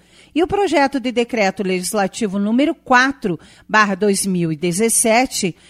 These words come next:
que dispõe sobre as contas do senhor prefeito municipal de Vacaria, referente ao exercício de dois mil e quatorze.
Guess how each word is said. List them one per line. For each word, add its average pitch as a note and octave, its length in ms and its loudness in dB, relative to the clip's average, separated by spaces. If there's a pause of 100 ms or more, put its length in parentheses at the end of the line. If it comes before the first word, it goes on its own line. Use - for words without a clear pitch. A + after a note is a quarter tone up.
(240)
que B3+ 160 0
dispõe C4+ 580 0
sobre A#3+ 300 2
as G#3 200 -2
contas E4+ 720 2 (200)
do A#3 160 -4
senhor B3 420 -2
prefeito B3 580 -2
municipal A3+ 680 -2
de F3+ 120 -8
Vacaria, A3 720 -2 (360)
referente C#4 640 0
ao C4+ 100 2
exercício C4 920 0 (240)
de B3+ 220 -2
dois A3 680 2
mil A#3 320 0
e A#3+ 80 -4
quatorze. F#3 1040 -2